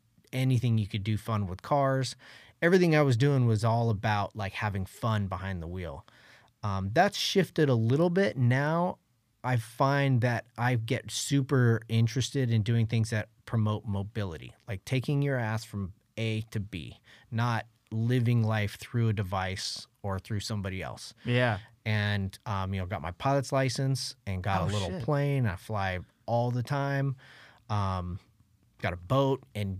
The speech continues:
Speaker 1: like, to, y-, you know, not just, it sounds bougie, but really I just love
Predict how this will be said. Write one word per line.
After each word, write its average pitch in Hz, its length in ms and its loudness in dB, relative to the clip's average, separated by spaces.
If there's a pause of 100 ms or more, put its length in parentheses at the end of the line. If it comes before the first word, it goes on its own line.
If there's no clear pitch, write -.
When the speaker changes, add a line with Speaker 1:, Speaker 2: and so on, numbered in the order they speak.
Speaker 1:
like, 101 220 -4 (220)
to, 82 200 -8 (140)
y-, 104 200 -6
you 107 200 -6
know, 101 140 -2
not 139 300 0
just, 143 220 0 (360)
it 117 220 -8
sounds 151 300 2
bougie, 143 420 2
but 107 280 -2
really 143 280 2
I 120 120 -2
just 110 200 0
love 120 460 0